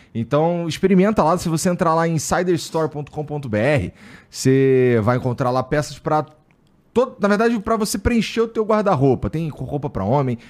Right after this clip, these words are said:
roupa pra mulher, tem meia, tem cueca, tem moletom, tem bermuda, tem camisa, tem undershirt, pra quem gosta de usar aquelas roupinhas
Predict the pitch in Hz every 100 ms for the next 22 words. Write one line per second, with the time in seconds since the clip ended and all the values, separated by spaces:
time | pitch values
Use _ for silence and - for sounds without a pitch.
0 | - _ 127 117 120 113 92 123 123 101
1 | 85 95 90 - 90 - 87 87 82 80
2 | 85 85 82 80 82 80 82 82 78 85
3 | 78 78 85 80 82 82 80 92 95 107
4 | 98 85 - 85 95 - - - - -
5 | - - 90 - 92 92 90 - 92 82
6 | 90 87 87 82 87 87 90 - 92 90